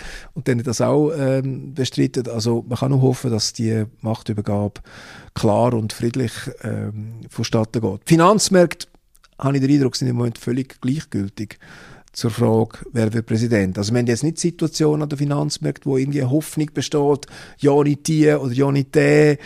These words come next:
Und wenn dann quasi das Richtige passiert, dann gibt's eine riesen Erholung, sondern es ist eigentlich so, mit relativer Gleichgültigkeit, äh, konzentrieren sich die Finanzmärkte auf die Unternehmensgewinne, auf Geldpolitik, vielleicht noch auf die geostrategischen Themen,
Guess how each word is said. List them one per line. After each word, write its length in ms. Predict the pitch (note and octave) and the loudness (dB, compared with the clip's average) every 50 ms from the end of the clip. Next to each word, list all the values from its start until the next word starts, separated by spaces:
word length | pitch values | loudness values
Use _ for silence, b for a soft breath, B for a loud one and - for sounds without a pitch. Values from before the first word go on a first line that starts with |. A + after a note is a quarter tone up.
| B B B B B B | B B B B B B
Und 240 | B D#3 C3+ C3 B2+ | B -4 -2 0 0
wenn 220 | C3+ C3+ C3+ C3 | 0 0 0 0
dann 240 | - C#3+ C3+ C3 - | -2 -2 -2 -2 -4
quasi 340 | - C#3 C3+ C3+ C3 C3+ B2+ | -4 -2 -2 0 0 0 0
das 80 | A#2+ | 2
Richtige 400 | C3 C#3+ C#3+ - - C#3+ C3 C3+ | 2 2 2 2 0 2 2 2
passiert, 640 | C3 - C#3 B2+ - - C#3+ C#3 C#3 C#3 - - C#3 | 2 2 0 0 0 2 4 4 4 2 2 0 -4
dann 240 | C3 C3+ C3+ C3 | -4 -4 -4 -6
gibt's 260 | B2+ - C3+ C3 - C#3 | -6 -8 -8 -8 -6 -4
eine 100 | C3 C3+ | -2 -2
riesen 240 | D3 D3 C3+ C#3 | -2 -2 -2 0
Erholung, 400 | C#3 C3 C3 C#3 D3 D3+ D3 C#3+ | 0 2 4 4 6 6 4 4
sondern 360 | B2+ - B2+ A#2+ A#2+ A#2+ A2+ - B B B B B B B B B - | 2 0 -4 -4 -4 -6 -8 -10 B B B B B B B B B -6
es 180 | - A2+ A#2 | -4 -2 0
ist 180 | B2+ A#2+ - C3 | 0 0 0 0
eigentlich 320 | B2 B2 A#2 - C3 A#2 | -2 -2 -2 -4 -6 -6
so, 260 | - - B2+ A#2+ A#2+ | -4 -2 -2 0 0
mit 260 | A#2 A#2+ A#2 - - - | 0 -2 -4 -4 -4 -4
relativer 480 | A#2 A#2+ B2 B2+ - - B2 A#2+ A#2 A#2 | -2 -2 0 -2 -2 -2 -2 -2 0 0
Gleichgültigkeit, 1160 | - A#2+ B2 C3+ C3 - - C3 B2 B2 - C3 - - - B2 A#2+ A#2+ A#2+ A#2+ - - - | 0 0 0 0 -2 0 0 0 0 0 -2 -4 -4 -2 0 2 2 2 2 0 0 -4 -6
äh, 220 | A#2+ A2 A#2 A#2+ | -4 -4 -4 -6
konzentrieren 640 | - - A#2+ A#2+ A2+ - A#2+ A2+ - A#2+ A#2 A#2 A#2 | -4 -2 -2 -2 -2 -2 -4 -2 -2 0 0 0 -2
sich 180 | A#2 - A#2+ A2+ | -4 -4 -6 -6
die 120 | - - B2 | -4 -2 -2
Finanzmärkte 600 | A#2 A2+ A2+ A#2 - - - A#2 A2+ A2+ - - | 0 0 0 -2 -4 -4 -2 -2 -2 -2 -2 -4
auf 100 | G#2+ - | -6 -4
die 80 | - A#2 | -2 -4
Unternehmensgewinne, 920 | G#2+ - G2+ G#2 A2 A#2 C3 C#3 C3 - - - B2 B2 B2 B2 B2+ B2 - B B B B B B B B B | -4 -2 -2 -2 0 2 2 0 0 -2 -2 0 2 4 4 4 4 0 -2 B B B B B B B B B
auf 160 | - - - | -12 -8 -2
Geldpolitik, 1040 | - A#2+ A#2+ C3 C#3 C3+ - C3+ B2+ B2+ A#2+ - - B2+ B2 B2 B2 - _ - - - | 2 4 4 4 4 2 2 0 0 0 0 -2 0 2 2 2 2 0 _ -12 -16 -10
vielleicht 300 | - A#2 A#2+ A#2 - - | -6 -4 -4 -4 -2 -4
noch 60 | A#2+ | -4
auf 80 | - - | -4 -4
die 80 | C3 | -4
geostrategischen 960 | A#2 - A#2 B2 B2+ - - B2+ A#2+ - - A#2+ A#2+ A#2+ A#2 A#2 A2+ A#2 A2+ - | -2 0 2 2 0 0 -2 -4 -4 -2 0 0 2 2 2 0 0 -2 -4 -2
Themen, 420 | - A#2 A#2 A#2 A2+ A#2 A#2 A2+ | 0 2 4 4 4 4 2 0